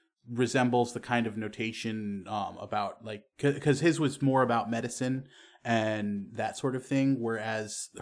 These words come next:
her, her notations that she was making didn't seem to have any medical value from what you,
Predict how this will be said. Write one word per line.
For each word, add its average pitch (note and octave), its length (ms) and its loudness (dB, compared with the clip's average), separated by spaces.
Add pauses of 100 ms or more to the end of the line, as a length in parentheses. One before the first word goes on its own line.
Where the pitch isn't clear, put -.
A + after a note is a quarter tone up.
(100)
her, B2 680 2 (140)
her C#3+ 180 6
notations A#2+ 640 2
that G2 100 -12
she - 160 -4
was A2+ 140 0
making A2 420 -2 (340)
didn't B2 240 2
seem B2 220 4
to G#2+ 80 -4
have A2+ 220 2
any A2+ 200 0
medical A2+ 460 -2
value G#2 440 -2
from G#2 240 -6
what G#2 240 -6
you, G#2 400 -8